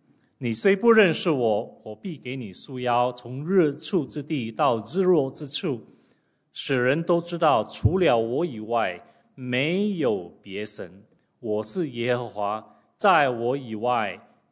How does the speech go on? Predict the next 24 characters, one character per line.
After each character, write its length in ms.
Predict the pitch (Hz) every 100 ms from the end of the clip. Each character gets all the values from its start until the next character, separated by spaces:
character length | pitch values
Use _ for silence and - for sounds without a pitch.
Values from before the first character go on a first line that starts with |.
| _
并 360 | 202 170 127 101 98
没 420 | 101 107 120 117
有 300 | 110 85 80
别 220 | - 87 92
神。” 200 | - 80 _ _ _ _ _ _
你 40 | -
看 160 | 165
看， 480 | 151 135 104 - _ _ _ _ _ _ _
神 260 | - 139 156
是 160 | 170 185
苦 360 | - 139 185
口 240 | - 156 127
婆 240 | 135 131
心 280 | 151 135 135
的， 280 | 113 104 - _ _ _ _ _ -
借 240 | - 180
着 200 | - 160
以 120 | 127
赛 300 | 113 170 147
亚 360 | 113 101 87 90 _ -
告 280 | 170 156
诉 260 | 135 - 113
我 60 | 92
们， 240 | 85 76